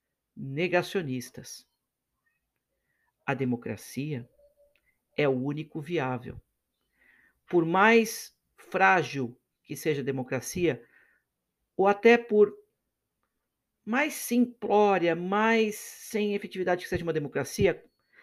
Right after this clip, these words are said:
a, a democracia ma-, menorzinha que você tiver, ela é de longe, de longe,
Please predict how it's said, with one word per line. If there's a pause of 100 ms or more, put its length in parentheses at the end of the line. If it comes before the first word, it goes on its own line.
(180)
a, (320)
a
democracia (300)
ma-,
menorzinha
que
você
tiver, (440)
ela
é
de
longe, (580)
de
longe,